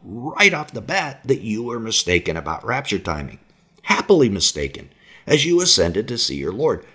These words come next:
knowing you had lived your life in such a way that you would hear God say, "Well done, good and faithful servant," because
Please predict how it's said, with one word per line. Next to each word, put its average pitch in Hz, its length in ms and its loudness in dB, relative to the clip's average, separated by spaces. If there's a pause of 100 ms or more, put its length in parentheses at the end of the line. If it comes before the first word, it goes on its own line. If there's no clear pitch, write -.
(140)
knowing 110 560 4
you 123 180 -2
had 117 160 -2
lived 123 240 -4
your 127 120 -2
life 92 300 0
in 87 120 -4
such 131 260 -2
a 147 60 -4
way 76 400 -4 (400)
that 131 180 6
you 151 80 4
would 156 140 -2
hear 143 160 2
God 110 320 4
say, 101 300 2 (420)
"Well 123 240 4
done, 85 420 -2
good 120 220 4
and 92 180 0
faithful 76 320 -4
servant," 76 420 -4 (520)
because 165 720 -4